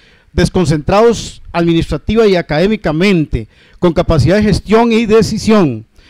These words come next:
que garantizan la docencia, la investigación, extensión, vida estudiantil, para brindar servicios de calidad a los estudiantes y a la comunidad. Por el medio de, de la articulación con otros actores que contribuyen a construir un mayor desarrollo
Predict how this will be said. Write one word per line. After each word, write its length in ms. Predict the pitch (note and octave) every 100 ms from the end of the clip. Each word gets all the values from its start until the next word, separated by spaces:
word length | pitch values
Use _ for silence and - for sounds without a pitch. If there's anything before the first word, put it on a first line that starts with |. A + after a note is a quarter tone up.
| _ -
que 100 | E3+
garantizan 720 | E3 D#3 - G#3 - A3 G3
la 100 | C3+
docencia, 600 | B2 G#3 G#3 G3 - C#3
la 80 | C#3
investigación, 880 | C#3 C3+ - B2+ A#2+ G3 F#3+ C3+ - _ _ _
extensión, 840 | F#3+ F3+ - D#3+ C#3 - A3 E3+
vida 200 | C#3 G#3
estudiantil, 720 | G#3 - A3 F#3 G#3+ E3+ B2+ G#2+ - - -
para 160 | E3 E3
brindar 320 | D#3 E3+ F3+
servicios 400 | G#3+ F3 F3+ G3
de 100 | F3
calidad 280 | D3+ D3 F3
a 20 |
los 120 | E3+
estudiantes 720 | D#3+ D3 C#3+ D#3 D#3 E3+ -
y 40 |
a 20 | C#3
la 100 | B2+
comunidad. 480 | B2 A2+ G#2 G2+ G2 _ _ _ _ _ _ _ _ _
Por 160 | C3 D#3
el 80 |
medio 320 | D3 F#3 A3 G#3+
de, 240 | F3 D3+
de 120 | D3
la 60 | G#3
articulación 800 | A3 - A3+ F3 - A3 B3 A#3 _ _ -
con 180 | D#3
otros 260 | F#3+ A#3+ F3
actores 440 | F#3 - G3 G3+
que 100 | F#3
contribuyen 540 | F3 C#3+ C#3+ D#3 F#3 F#3+
a 80 | E3
construir 720 | D#3 C3+ - G#3+ F3+ A#2 - _ _ _
un 120 | E3+
mayor 260 | F#3+ F3 F3+
desarrollo 680 | F#3+ - C#3 E3 F3 F#3+